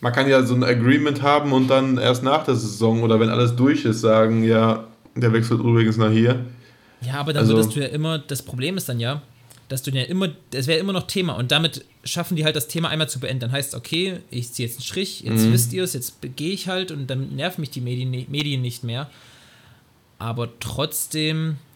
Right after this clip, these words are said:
Speaker 2: ja, es ist schwer und ich glaube nicht, dass es einen Schuldigen gibt. Es ist wahrscheinlich auch bei jedem Fall unterschiedlich. Ähm, aber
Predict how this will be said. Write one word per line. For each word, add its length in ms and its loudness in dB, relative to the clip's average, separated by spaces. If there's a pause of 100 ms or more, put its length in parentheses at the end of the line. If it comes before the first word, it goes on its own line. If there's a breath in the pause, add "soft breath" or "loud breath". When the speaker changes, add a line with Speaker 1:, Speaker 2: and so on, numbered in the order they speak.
Speaker 2:
ja, 160 -2
es 80 -4
ist 140 -2
schwer 200 -2
und 60 0
ich 100 -4
glaube 220 -4
nicht, 140 -6
dass 80 -8
es 140 -4
einen 200 -4
Schuldigen 460 -2
gibt. 160 -4
Es 100 -6
ist 140 -6
wahrscheinlich 360 -6
auch 60 -8
bei 120 -6
jedem 280 -2
Fall 220 -8
unterschiedlich. 760 -6 (800 soft breath)
Ähm, 560 0 (800)
aber 540 -4